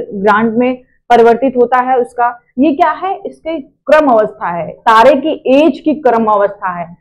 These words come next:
पहले तारा बनता है, फिर red grant में जाएगा, फिर planetary nebula में change हो जाएगा, फिर क्या बन जाएगा? White ड्वार्फ, Right। ये क्रम है, किसी भी तारे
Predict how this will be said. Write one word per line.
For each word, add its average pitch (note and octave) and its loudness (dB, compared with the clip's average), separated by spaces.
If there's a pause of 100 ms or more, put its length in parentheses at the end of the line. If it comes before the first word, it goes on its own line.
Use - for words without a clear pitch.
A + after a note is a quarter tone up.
(240)
पहले A#3 6
तारा B3 4
बनता B3+ 2
है, A#3+ 0
फिर A#3+ 2
red A#3 4
grant G#3+ -2
में A3 -4
जाएगा, G#3 2 (360)
फिर B3 2
planetary A3+ 0
nebula A#3 4
में A#3 2
change A3+ 0
हो A#3 2
जाएगा, G#3 2
फिर A3 -4
क्या G#3+ 0
बन G#3 -2
जाएगा? A3 0
White G3 2
ड्वार्फ, - -8 (540)
Right। C4 -4 (140)
ये D#4 0
क्रम C#4+ 0
है, A#3+ -2
किसी C#4 -2
भी B3 4
तारे G#3 4